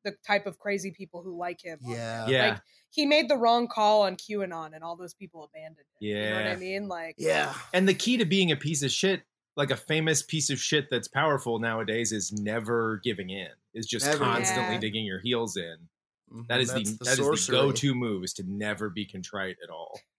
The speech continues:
Speaker 2: And in the end, it cost him a win here on Fight Island.
Speaker 3: <laughs>
Speaker 2: Uh,
Speaker 3: Probably the worst thing that's happened to him.
Speaker 2: Truly,
Speaker 1: <laughs>
Speaker 2: truly. Alex, unfortunately.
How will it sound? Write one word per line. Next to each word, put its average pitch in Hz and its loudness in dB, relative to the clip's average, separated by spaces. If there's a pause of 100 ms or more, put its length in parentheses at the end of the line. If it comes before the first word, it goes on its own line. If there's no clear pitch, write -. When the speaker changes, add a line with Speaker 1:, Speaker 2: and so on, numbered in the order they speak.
Speaker 2:
And 165 6
in 196 8
the 196 8
end, 214 6
it 170 4
cost 180 4
him 185 4
a 185 4
win 185 2
here 139 2
on 139 2
Fight 143 2
Island. 135 0
Speaker 3:
<laughs> - 4
Speaker 2:
Uh, 123 2
Speaker 3:
Probably 185 6
the 143 4
worst 160 2
thing 170 2
that's 160 2
happened 104 0
to 95 -4
him. 87 -8 (140)
Speaker 2:
Truly, 180 4
Speaker 1:
<laughs> 311 4
Speaker 2:
truly. 127 2 (380)
Alex, 123 -2 (140)
unfortunately. 123 -8